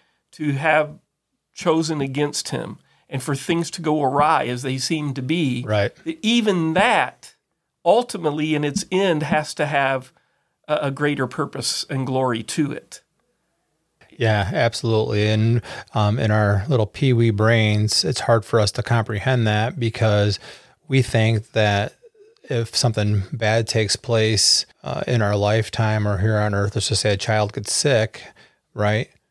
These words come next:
Speaker 2: um, that that would have a diminishing effect
Speaker 1: Mm-hmm.
Speaker 2: on glorifying God. But it doesn't, right? 'Cause God only allows that which most glorifies him. So somehow the w-, world that he created,
Speaker 1: Right.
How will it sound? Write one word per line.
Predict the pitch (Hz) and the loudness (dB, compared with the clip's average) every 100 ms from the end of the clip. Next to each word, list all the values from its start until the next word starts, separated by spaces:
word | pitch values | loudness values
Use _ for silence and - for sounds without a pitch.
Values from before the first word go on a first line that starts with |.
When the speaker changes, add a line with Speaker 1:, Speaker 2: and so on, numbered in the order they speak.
| _ _ | _ _
Speaker 2:
um, | 117 107 104 101 _ _ | 0 2 2 -4 _ _
that | 117 104 | -4 0
that | 113 113 131 | 2 2 0
would | 104 | 0
have | 101 104 | 0 0
a | 98 | -2
diminishing | 98 104 135 131 - 107 107 101 - _ - | -2 0 2 0 0 -2 0 -2 -6 _ -14
effect | - 147 123 113 - - _ _ _ _ | -2 2 4 2 -6 -20 _ _ _ _
Speaker 1:
Mm-hmm. | - | -4
Speaker 2:
on | 120 117 120 160 _ _ | -2 -2 -4 -8 _ _
glorifying | 123 120 107 - 101 98 | 0 2 2 0 0 0
God. | 101 120 101 90 - _ _ _ _ | 0 0 0 -2 -8 _ _ _ _
But | 123 101 | -2 -2
it | 95 | -4
doesn't, | - 120 113 104 120 - - | -2 0 0 -4 -10 -14 -8
right? | 104 104 - | -4 -4 -4
'Cause | - 98 | -4 -2
God | 117 110 107 | 0 -2 -2
only | 113 117 | -2 0
allows | 110 104 113 117 110 110 107 - | 0 0 0 2 2 0 -2 -4
that | - 110 123 | -2 -2 -2
which | 113 104 - | -4 -6 0
most | 110 107 - | 0 0 -2
glorifies | 107 117 123 101 107 101 | 0 0 0 -2 -4 -4
him. | 113 104 - - | -4 -6 -10 -20
So | - - | -6 -2
somehow | 113 - 170 147 156 131 120 117 113 - _ _ _ _ _ | 0 2 2 4 4 6 6 4 2 -10 _ _ _ _ _
the | 143 117 | -2 0
w-, | 113 160 - | 0 -4 -2
world | 131 139 135 | 2 4 4
that | 120 104 | 0 2
he | 127 | 0
created, | 127 - 110 110 139 131 98 101 | -2 -2 0 2 4 2 0 -4
Speaker 1:
Right. | 104 | -6